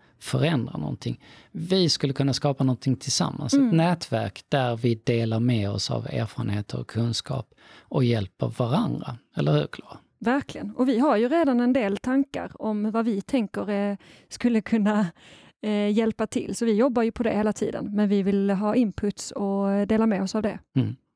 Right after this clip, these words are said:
Speaker 1: Och vi tänker att, eh, ni andra som sysslar med detta, ni, ni har ju också er
Speaker 2: Mm.
Speaker 1: kunskap.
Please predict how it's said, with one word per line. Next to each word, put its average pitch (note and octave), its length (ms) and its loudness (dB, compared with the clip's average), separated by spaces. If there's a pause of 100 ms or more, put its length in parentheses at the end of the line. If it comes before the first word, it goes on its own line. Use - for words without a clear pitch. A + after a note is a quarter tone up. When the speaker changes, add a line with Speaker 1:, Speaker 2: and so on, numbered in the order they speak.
(160)
Speaker 1:
Och D3 100 2
vi C#3+ 60 2
tänker C3 360 0
att, - 300 -4
eh, B2+ 500 0
ni C3+ 200 4
andra C3+ 380 2
som F3 160 0
sysslar D3 320 0
med B2 100 2
detta, B2 260 -2
ni, A#2+ 240 0
ni C3 340 0
har C3 280 -2
ju B2 100 2
också - 360 0
er D#3 40 4
Speaker 2:
Mm. B3 280 4
Speaker 1:
kunskap. C#3+ 640 -2